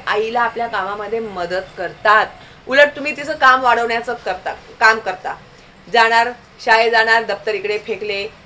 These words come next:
शाळेचे कपडे काढले, तिकडे फेकून दिले, चपला इकडे फेकून दिल्या, नुसता तुम्ही आले की घरी पसारा होऊन जातो. मग आई म्हणते बिचारी वैतागून, "का घरी येतात काय माहिती, तिथे शाळेतच राहा तुम्ही लोक.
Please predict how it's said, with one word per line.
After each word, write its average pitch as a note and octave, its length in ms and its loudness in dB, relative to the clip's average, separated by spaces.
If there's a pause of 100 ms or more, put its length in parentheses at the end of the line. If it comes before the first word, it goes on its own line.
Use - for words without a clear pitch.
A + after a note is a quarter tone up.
(160)
शाळेचे G3+ 320 0
कपडे G3 300 -6
काढले, F#3+ 320 -4
तिकडे F#3+ 300 -8
फेकून G3 400 -10
दिले, G3 440 -6 (260)
चपला G#3 320 2
इकडे G#3 420 -4
फेकून G#3 500 -10
दिल्या, G3+ 440 0 (320)
नुसता D4 360 2
तुम्ही D4 260 -8
आले D4+ 420 2
की D4 140 -14
घरी A#3+ 220 -4
पसारा A#3 440 2
होऊन F#3 260 -8
जातो. D#3+ 280 -12 (320)
मग B3 80 2
आई C#4 240 6
म्हणते C#4+ 300 -6
बिचारी C4 340 -2
वैतागून, A3+ 640 2
"का - 460 2
घरी C4+ 260 -4
येतात B3+ 220 2
काय C4 260 2
माहिती, A3 260 -4
तिथे A#3 300 -6
शाळेतच B3 520 2
राहा B3 240 2
तुम्ही G3+ 280 -8
लोक. F3 240 -10